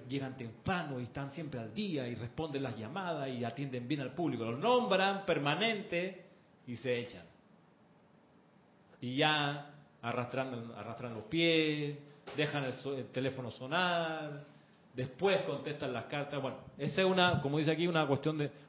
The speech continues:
una, una opción de, de la comodidad. Para algunos el, el confort es,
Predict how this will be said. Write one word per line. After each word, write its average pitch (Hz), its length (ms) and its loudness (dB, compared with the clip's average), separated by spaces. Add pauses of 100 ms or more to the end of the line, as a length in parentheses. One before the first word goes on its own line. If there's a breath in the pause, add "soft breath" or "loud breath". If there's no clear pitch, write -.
una, 147 180 2
una 156 180 6
opción 180 360 2
de, 151 360 2 (160)
de 135 140 4
la 135 140 8
comodidad. 139 640 6
Para 143 160 8
algunos 214 300 6
el, 208 160 4
el 151 100 0
confort 196 380 2
es, 202 120 2